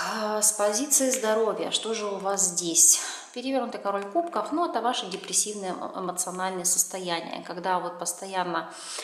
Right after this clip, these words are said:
какие-то внутренние сомнения, внутренние блоки, комплексы, либо какая-то, вот, знаете, на-, навязчивые маниакальные мысли.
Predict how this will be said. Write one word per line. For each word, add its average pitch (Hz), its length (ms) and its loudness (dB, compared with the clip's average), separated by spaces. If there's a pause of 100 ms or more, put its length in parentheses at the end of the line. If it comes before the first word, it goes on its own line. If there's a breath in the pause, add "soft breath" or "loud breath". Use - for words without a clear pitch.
(180 loud breath)
какие-то 202 380 -2
внутренние 180 480 -6
сомнения, 233 720 2
внутренние 165 520 -6
блоки, 233 420 -2
комплексы, 233 640 -2
либо 175 220 -2
какая-то, 165 640 -4 (480 loud breath)
вот, 190 140 -8
знаете, 202 320 -2
на-, 180 160 -2
навязчивые 190 560 2
маниакальные 233 760 2
мысли. 208 520 0